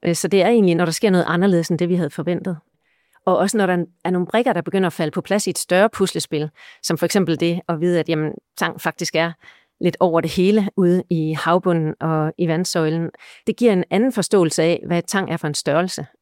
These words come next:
Så det er sådan nogle erkendelser, der er med til at gøre,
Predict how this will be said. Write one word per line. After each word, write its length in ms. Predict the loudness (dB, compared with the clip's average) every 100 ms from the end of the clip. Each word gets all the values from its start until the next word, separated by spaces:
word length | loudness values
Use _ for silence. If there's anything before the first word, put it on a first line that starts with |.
| -8
Så 420 | 0 2 4 0 -4 _ -4
det 60 | -4
er 40 |
sådan 180 | 0 0
nogle 300 | 0 -4 -8 -12
erkendelser, 720 | -10 0 0 0 -4 -8 -10 _ _
der 240 | -2 0 -2
er 320 | -2 -4 -4 -8 _ -6
med 180 | -4
til 160 | -2 -2
at 100 | -2
gøre, 300 | 0 -2 -4